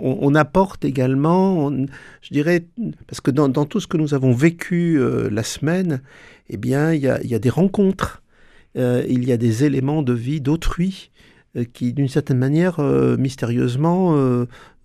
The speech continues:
euh, sont entrés en nous, hein. Et, et même si on a des soucis, ben, je dirais, voilà,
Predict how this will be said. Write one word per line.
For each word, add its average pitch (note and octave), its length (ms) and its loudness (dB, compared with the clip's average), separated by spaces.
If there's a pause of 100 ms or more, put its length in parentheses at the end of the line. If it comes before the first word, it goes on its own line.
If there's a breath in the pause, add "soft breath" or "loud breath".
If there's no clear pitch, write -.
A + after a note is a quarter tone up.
euh, A#2+ 80 -8 (600 soft breath)
sont B2 240 -4
entrés C#3 280 4
en D3 140 6
nous, F3+ 240 2 (160)
hein. D#3 160 -6 (760 loud breath)
Et, D3 400 6
et D3+ 40 6
même G#3 200 4
si - 120 0
on G#3+ 80 8
a G3+ 80 8
des F3+ 120 6
soucis, F3 340 0
ben, F#3+ 120 4
je D3+ 40 2
dirais, D#3+ 180 2
voilà, D3 300 0